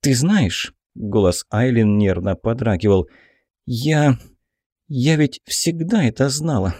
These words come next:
просто боялась себе в этом признаться». На её глазах проступили слёзы. «Просто... Просто совсем непросто отпустить ту жизнь, если там всё было хорошо», продолжил за неё я и, подсев чуть поближе,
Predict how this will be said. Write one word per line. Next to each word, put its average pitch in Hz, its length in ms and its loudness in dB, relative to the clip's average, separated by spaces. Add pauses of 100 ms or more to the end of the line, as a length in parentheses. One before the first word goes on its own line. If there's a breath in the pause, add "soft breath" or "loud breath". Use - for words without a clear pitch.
(120)
просто - 400 -4
боялась 175 400 -2
себе 143 300 -2
в - 20 -2
этом 139 360 0
признаться». 135 840 -4 (340)
На 104 240 2
её 90 240 2
глазах 127 540 -4
проступили 123 600 -2
слёзы. 117 500 0 (260)
«Просто... 185 460 0 (1000)
Просто 233 420 0
совсем 160 560 2
непросто 120 640 0
отпустить - 680 -2
ту 127 180 4
жизнь, 107 560 0
если 123 340 0
там 175 340 -2
всё - 280 -2
было 107 360 2
хорошо», 101 800 0 (340)
продолжил 104 560 2
за 101 140 0
неё 98 180 -2
я 139 360 -2
и, 240 100 0
подсев - 540 -4
чуть - 240 -6
поближе, 139 520 -2